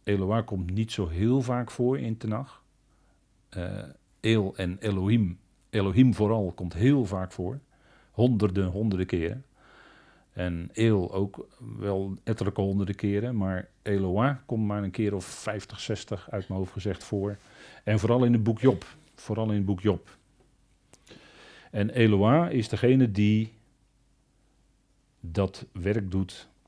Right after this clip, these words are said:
wat zich op God richt. En dat is ook de functie van Christus in het plan van God. Christus werkt altijd naar God toe.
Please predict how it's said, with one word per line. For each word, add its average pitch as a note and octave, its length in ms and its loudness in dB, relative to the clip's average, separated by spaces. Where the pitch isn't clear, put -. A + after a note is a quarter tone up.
wat F2+ 440 -6
zich F#2 340 -6
op F#2 160 -10
God - 220 -4
richt. G#2+ 260 0
En F2 80 -2
dat G#2+ 120 0
is A2 80 -4
ook A#2+ 120 -2
de A2 80 -4
functie A#2+ 560 -2
van G2 200 -2
Christus B2+ 680 -4
in G2 260 -2
het - 140 -14
plan C3 260 0
van F2+ 120 -4
God. - 360 -10
Christus B2+ 380 4
werkt A2 340 2
altijd A#2+ 560 -2
naar A2 300 4
God - 260 0
toe. A#2+ 200 4